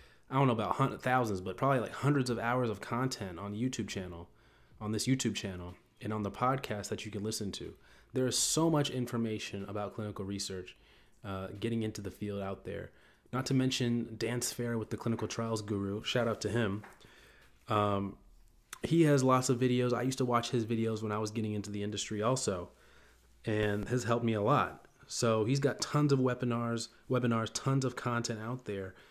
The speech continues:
if you wanna learn a little bit more about the industry and learn about some specific clinical research things. Now, I don't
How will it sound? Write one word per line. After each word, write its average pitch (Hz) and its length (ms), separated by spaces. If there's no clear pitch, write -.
if 131 140
you 123 40
wanna 113 140
learn 110 240
a 110 60
little 110 160
bit 107 80
more 107 240
about 107 140
the 113 120
industry 110 540
and 110 80
learn 110 160
about 107 180
some - 140
specific 110 480
clinical 107 320
research 98 400
things. - 480
Now, 117 280
I 120 100
don't 143 340